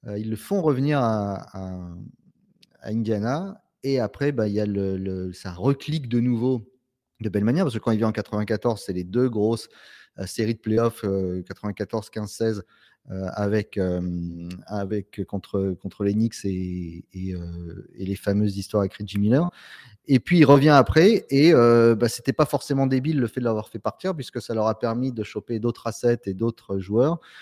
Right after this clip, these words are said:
euh, et d'aligner, euh, d'un coup, euh, Jackson, euh, Jalen Rose, euh, euh, Chris Mullin et Reggie Miller d'un coup avec, euh, avec Rick Smith.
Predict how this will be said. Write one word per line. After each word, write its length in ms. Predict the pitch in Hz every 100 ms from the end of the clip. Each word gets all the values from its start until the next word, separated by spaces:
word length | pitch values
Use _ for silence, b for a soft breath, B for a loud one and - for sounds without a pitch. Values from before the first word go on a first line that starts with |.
| B _
euh, 200 | 107 101 104
et 120 | 123
d'aligner, 580 | 117 117 117 117 123 135
euh, 120 | 117
d'un 200 | 101 117
coup, 320 | 113 - 147 135
euh, 240 | 104 98
Jackson, 500 | 98 110 - 131 143 131
euh, 960 | 104 104 104 101 101 98 101 98 98 104 110 64 _
Jalen 280 | 123 113 110
Rose, 380 | 110 135 151 127
euh, 240 | 110 104 104 101 101 113 120 - _ _ _ -
euh, 100 | 95
Chris 220 | - 131 -
Mullin 320 | 110 127 147
et 120 | 107
Reggie 260 | 98 98 104
Miller 300 | 110 123 117
d'un 120 | 110
coup 200 | - 143
avec, 300 | 110 98 -
euh, 120 | 95
avec 160 | 95 95
Rick 180 | 120 -
Smith. 300 | 170 -